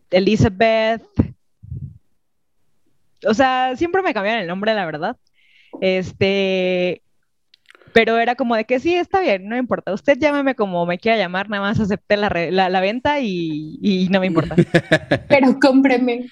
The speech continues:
Speaker 1: Sí,
Speaker 2: Pero cómpreme,
Speaker 1: cómpreme
Speaker 2: por favor.
Speaker 1: y califique bien mis servicios y no me importa.
Speaker 3: Y no hay problema.
Speaker 1: Sí.
Speaker 2: Que como decimos, o sea, mi nombre es Peter, pero usted puede decirme pendejo porque así es como me trae.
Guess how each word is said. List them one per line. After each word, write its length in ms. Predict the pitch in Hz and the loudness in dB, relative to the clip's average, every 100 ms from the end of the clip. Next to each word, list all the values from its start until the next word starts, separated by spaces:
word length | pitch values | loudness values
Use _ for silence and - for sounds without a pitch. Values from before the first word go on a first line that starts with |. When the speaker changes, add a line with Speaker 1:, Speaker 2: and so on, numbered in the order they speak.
| - | -6
Speaker 1:
Sí, 100 | 240 | 4
Speaker 2:
Pero 180 | 233 - | 6 6
cómpreme, 360 | - 302 180 180 | 4 4 6 4
Speaker 1:
cómpreme 180 | 156 - | 4 0
Speaker 2:
por 80 | - | -2
favor. 300 | 151 135 127 | 2 4 4
Speaker 1:
y 40 | |
califique 420 | 233 240 269 208 269 | 2 0 -2 -2 0
bien 180 | 269 | 0
mis 140 | 262 294 | 0 0
servicios 680 | 220 208 233 269 294 269 - | 0 0 0 2 0 -2 -2
y 500 | 214 202 180 170 175 180 _ _ _ - | 2 2 0 -2 -6 -14 _ _ _ -8
no 180 | 196 190 | -2 -2
me 80 | 185 | -2
importa. 300 | 185 175 269 | -4 4 6
Speaker 3:
Y 40 | |
no 80 | 247 | 8
hay 100 | 262 | 6
problema. 640 | 254 254 247 233 226 226 - _ _ _ - | 6 4 4 2 0 -4 -8 _ _ _ 4
Speaker 1:
Sí. 240 | 190 190 175 | 4 2 0
Speaker 2:
Que 120 | 151 | 0
como 240 | 165 160 | 4 2
decimos, 480 | 151 143 180 185 160 | 2 4 4 4 2
o 60 | 165 | 2
sea, 140 | 175 | 2
mi 120 | 165 180 | 2 2
nombre 300 | 226 254 262 | 4 2 2
es 100 | - | 0
Peter, 300 | 233 269 294 | 2 2 2
pero 140 | 226 | 2
usted 240 | 185 190 180 | 2 0 2
puede 180 | 226 214 | 2 2
decirme 300 | 180 202 226 | 0 0 0
pendejo 400 | 175 170 220 262 | 0 2 0 0
porque 260 | 190 151 | 0 0
así 120 | 139 | 0
es 80 | 139 | 0
como 200 | - 185 | 2 2
me 120 | 131 104 | 2 2
trae. 240 | - - | 2 2